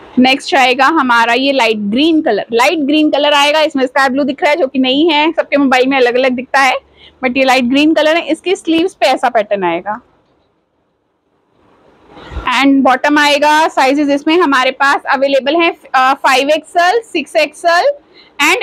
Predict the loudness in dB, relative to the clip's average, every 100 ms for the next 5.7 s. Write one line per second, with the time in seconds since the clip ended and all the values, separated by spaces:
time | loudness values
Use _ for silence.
0 | 0 0 0 -4 -4 -8 -4 0 0 0
1 | -2 0 -2 -2 -6 -2 -4 -2 0 0
2 | -2 -2 0 -2 -2 0 0 0 -2 -2
3 | -2 0 0 0 0 0 0 0 0 0
4 | 0 0 0 0 -2 -4 -4 0 0 0
5 | 0 0 0 0 0 -2